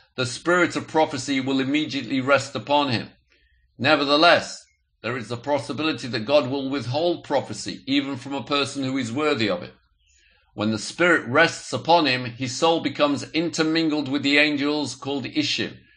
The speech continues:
who we've not discussed yet, these angels. We'll discuss them in a later chapter. And he will be transformed into a different person and will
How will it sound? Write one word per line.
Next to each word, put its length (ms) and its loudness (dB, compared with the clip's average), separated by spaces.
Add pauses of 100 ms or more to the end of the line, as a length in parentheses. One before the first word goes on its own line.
(160)
who 80 -6
we've 160 0
not 180 -2
discussed 460 -4
yet, 160 -8
these 180 -4
angels. 440 -6
We'll 180 -6
discuss 460 -6
them 160 0
in 60 -2
a 60 -2
later 320 0
chapter. 500 -2 (720)
And 100 2
he 80 2
will 100 2
be 140 0
transformed 920 2
into 280 -2
a 40 0
different 720 0
person 520 4 (760)
and 260 4
will 160 -2